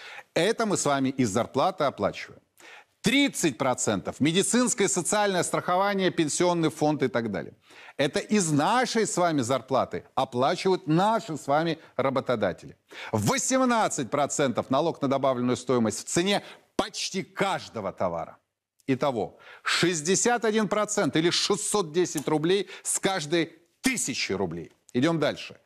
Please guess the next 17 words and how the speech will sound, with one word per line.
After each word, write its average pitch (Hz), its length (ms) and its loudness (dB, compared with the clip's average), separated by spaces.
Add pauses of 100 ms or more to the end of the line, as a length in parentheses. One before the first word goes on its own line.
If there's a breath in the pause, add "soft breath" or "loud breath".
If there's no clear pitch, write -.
(280 loud breath)
Налог 196 380 2
и 196 40 2
акцизы 180 500 2
в - 40 -4
цене 170 260 2
бензина 147 440 2
до 165 240 0
шестидесяти 156 720 0
процентов. 110 640 -2
Вы 123 80 0
вдумайтесь 185 500 -2
в 147 40 -4
эти 143 160 0
цифры. 135 420 -4 (260 loud breath)
Налог 196 420 2
на 175 140 0
капремонт, 170 640 0